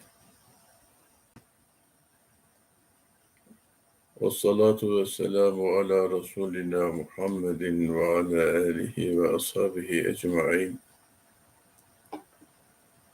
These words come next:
Estağfirullahal azim ve etûbü ileyh.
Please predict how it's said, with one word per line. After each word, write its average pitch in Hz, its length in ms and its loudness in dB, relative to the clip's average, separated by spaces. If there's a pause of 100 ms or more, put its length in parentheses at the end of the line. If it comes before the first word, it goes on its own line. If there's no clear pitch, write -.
(1120)
Estağfirullahal 98 1200 4
azim 87 420 -4
ve 87 40 0
etûbü 87 560 -2
ileyh. 85 420 -2